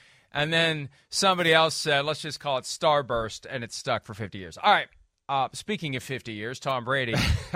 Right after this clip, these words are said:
playing tonight on, on Amazon Prime.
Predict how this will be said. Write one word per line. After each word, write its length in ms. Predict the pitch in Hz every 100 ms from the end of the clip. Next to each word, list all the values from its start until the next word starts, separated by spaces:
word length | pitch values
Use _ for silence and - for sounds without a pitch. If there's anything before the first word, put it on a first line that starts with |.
| 156
playing 340 | 147 135 123
tonight 380 | 120 117 117 113 131 _ - - - - _ -
on, 360 | - 117 190 175 - - - _ - - -
on 180 | 143 147
Amazon 560 | 156 160 135 151 139 131
Prime. 540 | 160 156 135 127 120